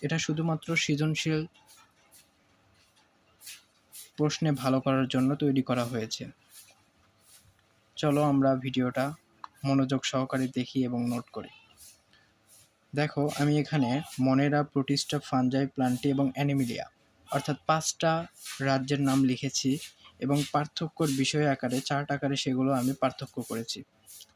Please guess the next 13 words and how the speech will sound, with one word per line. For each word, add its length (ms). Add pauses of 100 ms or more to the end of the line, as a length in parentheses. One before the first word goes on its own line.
(140)
প্রথম 280
পা-, 200 (120)
পার্থক্যের 460
বিষয় 320
হচ্ছে 380
নিউক্লিয়াস। 840 (760)
আচ্ছা, 280
তোমরা 300
তো 140
জানো 360 (800)
মনেরা 380
নিউক্লিয়াসটা 580
কীরকম, 460